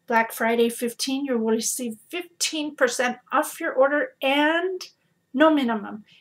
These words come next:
and free shipping anywhere. So you need to take advantage of this sale.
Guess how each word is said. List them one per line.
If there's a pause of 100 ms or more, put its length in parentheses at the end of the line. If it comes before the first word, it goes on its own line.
(160)
and
free
shipping (260)
anywhere. (120)
So (300)
you
need
to
take
advantage
of
this
sale.